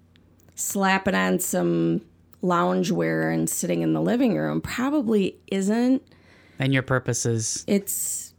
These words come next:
Speaker 2: lounging
Speaker 1: Yeah, and then you're
Speaker 2: in
Speaker 1: gonna
Speaker 2: your
Speaker 1: be
Speaker 2: lounge
Speaker 1: extremely
Speaker 2: chair.
Speaker 1: anxious by the end of the day. And, but you have to have a focus. Like, these are some things that I wanna get done today. Okay, you don't have to do, like, a kitchen renovation or anything like that.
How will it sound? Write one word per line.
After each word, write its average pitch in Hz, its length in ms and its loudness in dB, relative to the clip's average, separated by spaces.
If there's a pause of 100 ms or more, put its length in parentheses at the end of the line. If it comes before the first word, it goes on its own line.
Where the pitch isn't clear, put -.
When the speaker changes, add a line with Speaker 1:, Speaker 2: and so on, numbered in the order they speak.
(120)
Speaker 2:
lounging 127 640 4
Speaker 1:
Yeah, 311 220 6
and 196 200 4
then 196 360 4
you're 202 120 4
Speaker 2:
in - 60 6
Speaker 1:
gonna 120 120 6
Speaker 2:
your 113 40 4
Speaker 1:
be 110 80 6
Speaker 2:
lounge 113 320 4
Speaker 1:
extremely 247 600 4
Speaker 2:
chair. - 100 0
Speaker 1:
anxious 180 380 -2
by 175 200 -2
the 170 160 0
end 165 120 0
of 156 60 -2
the 165 60 -2
day. 156 460 -2 (840)
And, 180 680 2 (160)
but 185 220 0
you 202 120 4
have 214 320 0
to 226 100 2
have 190 520 2
a 185 60 -2
focus. 165 680 -2
Like, 170 220 -4 (420)
these 214 220 6
are 233 140 4
some 247 240 2
things 196 400 2
that 190 240 2
I 175 160 2
wanna 180 240 2
get 214 240 0
done 170 300 2
today. - 680 -2 (640)
Okay, 180 280 2
you 185 140 4
don't 233 140 4
have 247 120 0
to 233 100 2
do, 208 120 6
like, 196 180 2
a 202 60 0
kitchen 180 500 0
renovation 165 800 -2
or - 80 -4
anything - 380 -6
like - 200 -8
that. - 220 -6